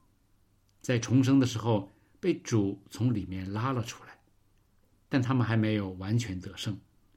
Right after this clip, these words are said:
需要远离各种属灵的危险。第三节，非同寻常的基督徒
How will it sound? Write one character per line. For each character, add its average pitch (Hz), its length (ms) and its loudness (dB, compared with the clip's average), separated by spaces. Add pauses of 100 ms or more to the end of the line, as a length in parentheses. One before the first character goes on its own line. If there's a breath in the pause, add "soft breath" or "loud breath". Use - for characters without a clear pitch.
(160)
需 - 160 -4
要 127 100 4
远 101 340 0
离 117 360 2 (300 loud breath)
各 160 140 0
种 98 200 -2
属 92 240 -8
灵 92 200 -6
的 104 160 -4
危 135 180 2
险。 120 260 -6 (580)
第 - 100 -8
三 107 300 -4
节， - 240 -14 (2000)
非 139 180 6
同 135 140 6
寻 123 160 4
常 113 160 2
的 110 60 2
基 113 120 -4
督 117 120 0
徒 98 420 -4